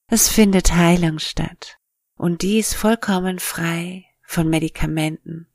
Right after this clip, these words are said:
und Nahrungsergänzungsmittel. Es ist nicht nur eine wundervolle Entlastung, Altes loszulassen,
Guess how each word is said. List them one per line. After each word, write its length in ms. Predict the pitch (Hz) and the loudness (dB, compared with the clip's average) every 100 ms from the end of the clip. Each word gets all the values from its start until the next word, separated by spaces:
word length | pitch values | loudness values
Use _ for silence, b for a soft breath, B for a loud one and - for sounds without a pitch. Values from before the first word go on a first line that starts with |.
| _ - | _ -4
und 180 | 214 | 0
Nahrungsergänzungsmittel. 1400 | 180 143 143 147 151 160 160 165 170 165 156 - 147 - 165 _ _ _ _ _ _ - | 2 0 -2 -6 -6 -6 -2 -2 -2 -8 -10 -12 -14 -16 -20 _ _ _ _ _ _ -4
Es 160 | 196 | 0
ist 180 | 220 - | 0 0
nicht 220 | 226 - | -2 0
nur 120 | 226 | 4
eine 220 | 220 185 170 | 4 4 2
wundervolle 500 | 185 214 - 165 143 | 2 0 0 0 0
Entlastung, 840 | 151 156 165 190 - 160 165 220 _ _ _ _ _ _ _ _ _ _ | -2 -2 -2 -2 -6 -10 -12 -14 _ _ _ _ _ _ _ _ _ _
Altes 480 | - 170 170 170 - | 0 0 2 0 0
loszulassen, 960 | 170 202 - - 165 156 160 - 208 | -2 -2 -4 -6 -8 -8 -10 -12 -14